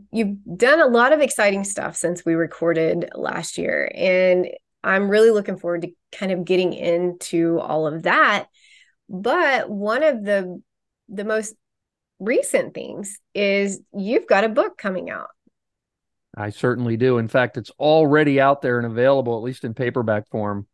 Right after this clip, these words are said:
Speaker 2: So it's called Fall In, A Veteran with a Gambling Addiction. And I drew the name, of course, right off my podcast, Fall In,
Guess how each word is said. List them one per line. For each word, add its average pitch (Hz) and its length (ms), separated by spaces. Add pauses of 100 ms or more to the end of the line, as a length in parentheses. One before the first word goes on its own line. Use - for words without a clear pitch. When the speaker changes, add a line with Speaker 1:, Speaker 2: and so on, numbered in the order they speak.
(460)
Speaker 2:
So 104 600
it's 113 160
called 135 420
Fall 139 400
In, 135 360 (600)
A 123 40
Veteran 131 400
with 123 100
a 123 40
Gambling 123 380
Addiction. 113 540 (160)
And 110 180
I 110 100
drew 135 320
the 120 100
name, 135 220
of 120 120
course, 113 280
right 120 200
off 120 200
my 110 140
podcast, 120 680
Fall 117 300
In, 117 380